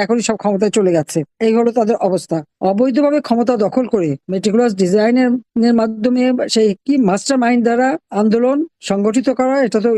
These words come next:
ইনু-, ডক্টর ইউনূস নিজের মুখেই বলেছে। আর সেখানে এই ক্ষমতা দখল করতে পে-, পেরে খুব গর্বিত, লজ্জা হওয়া উচিত তার। একটা জনগণের নির্বাচিত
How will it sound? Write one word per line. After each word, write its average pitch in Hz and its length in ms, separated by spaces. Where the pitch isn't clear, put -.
ইনু-, 220 260
ডক্টর 190 180
ইউনূস 233 240
নিজের 214 220
মুখেই 262 260
বলেছে। 262 300
আর 202 80
সেখানে 254 300
এই 208 60
ক্ষমতা 226 280
দখল 240 240
করতে 277 240
পে-, 240 220
পেরে 247 160
খুব 262 140
গর্বিত, 185 280
লজ্জা 208 320
হওয়া 247 220
উচিত 170 260
তার। 143 160
একটা 208 120
জনগণের 233 460
নির্বাচিত 226 520